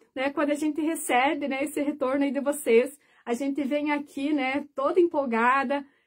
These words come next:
é, pra poder ensinar e aí receber todo esse carinho aí, não, olha, não tem, não tem preço. Tô até emocionada, tá? Muito obrigada.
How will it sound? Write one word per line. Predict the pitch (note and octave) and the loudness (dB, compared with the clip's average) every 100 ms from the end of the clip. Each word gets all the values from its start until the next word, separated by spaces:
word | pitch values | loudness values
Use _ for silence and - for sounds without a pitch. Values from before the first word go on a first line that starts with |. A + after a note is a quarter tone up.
| _ | _
é, | A3 A#3 | -4 -4
pra | C4 | -4
poder | B3 C4 C#4 | -6 -4 -2
ensinar | D4 D4 B3+ A#3+ B3 C#4+ _ | -4 -2 0 2 0 -2 _
e | B3+ B3+ | -6 -2
aí | B3 B3+ C#4 | 0 0 0
receber | C#4 C#4+ C4+ A#3+ | -2 -2 -2 -2
todo | C4+ C4+ | -2 -4
esse | C#4+ D4+ | -4 -4
carinho | C#4+ B3 C4 | -2 -2 -2
aí, | B3+ B3+ | -2 -4
não, | C4 C#4 C4+ B3 | -2 -4 -4 -2
olha, | G#3 G#3+ G#3+ | -2 0 0
não | B3+ | -2
tem, | D4+ D4+ C#4+ | -2 0 0
não | D4 D4 C#4+ D4+ | 0 -2 -2 -2
tem | F4+ F#4+ | 2 0
preço. | C#4+ G#3+ G#3 A#3 | 0 -4 -6 -10
Tô | B3+ | -8
até | B3+ C#4 | -2 0
emocionada, | E4+ F#4 G#4+ G4+ G#3 G3 | 0 -2 -2 0 0 -2
tá? | A3 A3+ | -4 -2
Muito | A3+ C#4+ D#4 | 0 -2 -4
obrigada. | E4+ D#4 A3 F3 F3 | -4 0 0 0 -8